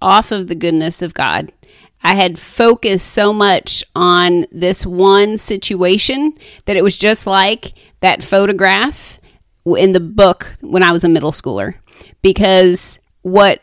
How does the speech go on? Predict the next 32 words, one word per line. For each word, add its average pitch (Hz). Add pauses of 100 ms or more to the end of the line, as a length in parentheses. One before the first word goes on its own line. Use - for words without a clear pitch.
appeared 262
to 233
be 190
so 214
large 190 (200)
really 269
wasn't 220 (120)
that 160
large. 139
And 185
what 202
appeared 226
small 254
because 220
I 208
wasn't 202
looking 240
at 160
it, 202
which 190
was 190 (260)
the -
goodness 226
of 185
God, 202 (720)
you 220
know, 190
it 226
was 220
just 254
because 233
it's 180